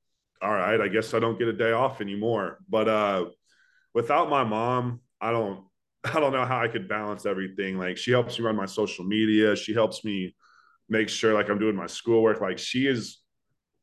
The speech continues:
she's my everything manager, basically, like, the unofficial title. Like, she helps organize me 'cause I'm a pretty spur of the moment kind of guy. I don't really, I'm not a good planner or calendar guy,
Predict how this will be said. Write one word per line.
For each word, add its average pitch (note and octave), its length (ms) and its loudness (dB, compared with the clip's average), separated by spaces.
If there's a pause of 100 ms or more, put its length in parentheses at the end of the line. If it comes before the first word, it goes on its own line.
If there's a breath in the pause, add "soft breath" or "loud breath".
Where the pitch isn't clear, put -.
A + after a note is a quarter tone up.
(140)
she's C#3+ 180 -6
my C#3 220 2
everything A#2+ 500 0
manager, F#2+ 460 -2
basically, F#2+ 540 -2
like, F2 240 -4
the A2+ 100 2
unofficial G#2 460 -2
title. F2+ 420 -2
Like, E2+ 240 -4 (180)
she - 260 -4
helps B2 240 0
organize A2+ 560 2
me A#2 140 -4
'cause G#2+ 140 -4
I'm A2 160 -2
a G2 80 -8
pretty G#2+ 440 -2 (540)
spur B2+ 400 2
of A#2 60 4
the A2+ 60 2
moment A#2 380 0
kind A2+ 200 -2
of G#2 120 -4
guy. A#2 600 2
I A#2 60 -6
don't A#2 200 -4
really, A#2 120 0
I'm A2+ 120 -2
not A#2+ 200 0
a G#2 60 0
good A#2 220 -4
planner A2 420 -2
or G#2 40 -4
calendar A2 460 -4
guy, A2+ 460 0